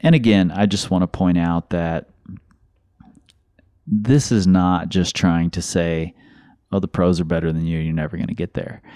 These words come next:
The pros are, are people that Nate and I and most of you out there look at for inspiration, for motivation. Um,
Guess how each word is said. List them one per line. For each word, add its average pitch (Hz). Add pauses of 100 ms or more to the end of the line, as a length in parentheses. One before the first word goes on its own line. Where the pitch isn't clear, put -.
(340)
The 101
pros 139
are, 98 (840)
are 110
people 110
that 92 (300)
Nate 95
and 92
I 87 (100)
and 82
most 87
of 85
you 82
out 80
there 95 (1040)
look 101
at 107
for 90
inspiration, 87
for 82
motivation. 87 (520)
Um, 78